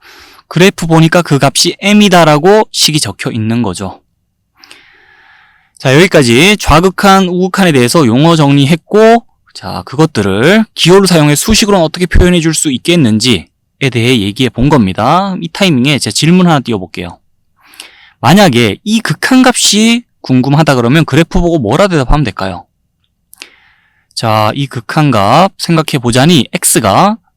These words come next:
A 플러스로 갈 때, 또 X가 A 마이너스로 갈 때 자, fx의 값이 여기선 m에 한없이 가까워지고 여기선 l에 한없이 가까워지는데 우극한을 보고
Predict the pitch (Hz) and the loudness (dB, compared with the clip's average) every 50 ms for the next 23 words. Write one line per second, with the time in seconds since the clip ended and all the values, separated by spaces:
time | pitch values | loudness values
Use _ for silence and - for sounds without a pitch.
0 | _ - 196 220 226 220 - - 247 233 220 - - 180 165 131 113 104 - - | _ -4 -2 -2 -2 -2 -2 -2 0 0 0 -2 -2 -2 -2 -2 -2 -4 -4 -6
1 | - 90 87 - - - 165 - - - 160 127 127 170 196 165 113 92 117 156 | -6 -6 -6 -8 -10 -10 -10 -8 -6 -4 -4 -4 -2 0 0 0 0 0 0 0
2 | 185 208 190 - - 156 143 120 107 110 110 - - 95 101 120 165 196 214 - | 0 0 -2 -4 -2 -4 -4 -2 -2 -4 -6 -4 -4 -4 -2 0 0 -2 -2 -4
3 | _ _ _ _ _ - - - - - - - - - - - - _ - - | _ _ _ _ _ -20 -20 -20 -20 -20 -20 -20 -20 -20 -20 -20 -20 _ -8 -6
4 | 143 165 185 190 - - - - - - 156 123 107 - - - 196 156 - - | -6 -4 -4 -4 -2 -2 -2 -2 0 -2 -2 -2 -2 -2 -2 0 0 0 0 0
5 | - 147 190 226 233 214 233 226 214 185 - _ _ _ _ _ _ _ - 214 | 0 0 2 2 2 2 2 2 0 0 -4 _ _ _ _ _ _ _ 0 2
6 | 226 233 214 196 175 165 151 - 135 120 - 127 120 113 113 104 101 110 110 107 | 4 4 4 4 2 2 0 -2 -4 -2 -2 -2 -2 -2 -2 -2 -2 -2 0 0
7 | 131 180 196 190 170 170 - 190 226 247 226 202 190 180 156 - 143 127 - - | 0 0 2 2 0 0 0 0 2 2 2 2 2 2 0 -2 -6 -6 -2 0
8 | 127 127 123 - - 143 147 156 151 120 107 120 107 87 82 - _ _ _ _ | 0 0 0 0 0 2 4 4 4 4 2 2 0 0 -4 -8 _ _ _ _
9 | _ _ _ _ _ - - - - - - - - - - - - _ - 156 | _ _ _ _ _ -20 -20 -20 -20 -20 -20 -20 -20 -20 -20 -20 -20 _ -4 -2
10 | 175 214 220 269 226 - 247 247 233 226 214 185 190 185 175 202 220 233 233 240 | 0 2 2 0 0 2 2 4 4 4 4 4 2 2 4 4 4 4 4 4
11 | 247 247 240 | 2 2 -2